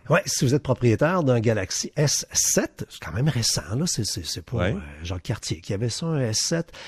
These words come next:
Speaker 1: ben, euh, vous êtes maintenant dans la liste des gens qui n'auront plus droit aux mises à jour. Vous rejoignez la, le cimetière des produits,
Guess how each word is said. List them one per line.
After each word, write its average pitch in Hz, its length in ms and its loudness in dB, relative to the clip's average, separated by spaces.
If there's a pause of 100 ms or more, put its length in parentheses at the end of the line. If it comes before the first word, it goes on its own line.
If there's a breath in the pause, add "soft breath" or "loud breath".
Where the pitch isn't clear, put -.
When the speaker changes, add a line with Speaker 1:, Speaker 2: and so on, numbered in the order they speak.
(180 loud breath)
Speaker 1:
ben, 117 340 6
euh, 101 400 4
vous 107 300 2
êtes 131 180 4
maintenant 117 640 4
dans 110 180 4
la 95 140 2
liste 110 280 0
des 98 140 2
gens 95 220 0
qui - 160 -2
n'auront 92 240 0
plus 117 240 0
droit 98 340 0
aux 101 120 0
mises 92 220 2
à 82 120 2
jour. 90 320 0
Vous 92 120 -6
rejoignez 95 460 -2
la, 87 240 0
le 85 140 -2
cimetière 110 1080 2
des 87 160 -2
produits, 95 540 -2